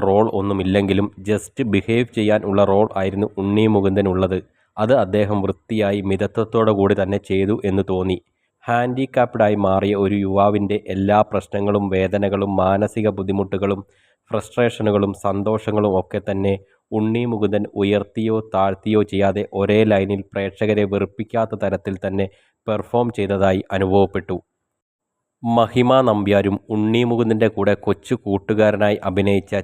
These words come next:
ചൈൽഡ് ആർട്ടിസ്റ്റും പോലീസ് ഉദ്യോഗസ്ഥയായ ആ അഭിനേതാവും നന്ദുവും ഒക്കെ ജയ് ഗണേഷ് എന്ന ചിത്രത്തിൽ മികച്ച പ്രകടനം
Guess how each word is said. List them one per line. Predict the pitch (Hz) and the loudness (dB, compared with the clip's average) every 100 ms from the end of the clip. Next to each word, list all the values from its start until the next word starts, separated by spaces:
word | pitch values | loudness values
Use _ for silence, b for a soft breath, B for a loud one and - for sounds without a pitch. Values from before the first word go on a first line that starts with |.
| - | -2
ചൈൽഡ് | 98 101 107 98 | 0 0 0 0
ആർട്ടിസ്റ്റും | 95 101 - 104 95 _ | 0 -6 -8 -8 -10 _
പോലീസ് | 104 104 107 120 117 107 | -2 2 4 2 0 -6
ഉദ്യോഗസ്ഥയായ | 92 101 107 - 104 98 101 87 98 | -2 2 2 2 -2 -2 -2 0 -2
ആ | - - | -4 -6
അഭിനേതാവും | 95 98 104 101 98 98 98 b b - 101 | -2 2 2 4 2 2 -4 b b -2 0
നന്ദുവും | 101 104 113 110 113 98 | 2 2 2 0 0 -4
ഒക്കെ | - 101 98 92 | -4 -6 -6 -2
ജയ് | 101 107 110 | 2 2 2
ഗണേഷ് | 107 104 104 | 2 0 0
എന്ന | 98 95 | -4 -4
ചിത്രത്തിൽ | 95 95 98 95 | -6 -6 -4 -2
മികച്ച | 95 101 - - 107 | -2 -2 -6 -6 -2
പ്രകടനം | 101 95 101 104 | -2 0 0 -2